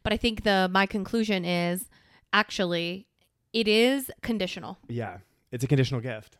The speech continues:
Speaker 1: Yes.
Speaker 2: Yeah.
Speaker 1: So if I give you a wedding ring, if we don't get married, it's mine.
Speaker 2: Mm. It's like, it's like, it's like almost,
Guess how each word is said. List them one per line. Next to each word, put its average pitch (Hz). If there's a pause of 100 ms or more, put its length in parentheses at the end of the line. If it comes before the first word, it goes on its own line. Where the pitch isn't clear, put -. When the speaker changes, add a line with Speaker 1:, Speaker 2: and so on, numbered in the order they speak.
(580)
Speaker 1:
Yes. 190 (200)
Speaker 2:
Yeah. 117 (320)
Speaker 1:
So 208
if 240
I 262
give 254
you 254
a -
wedding 226
ring, 175 (1200)
if 220
we 254
don't 247
get 240
married, 196
it's 156
mine. 180 (240)
Speaker 2:
Mm. 370 (240)
It's 202
like, 247
it's -
like, 202
it's 170
like 196
almost, 156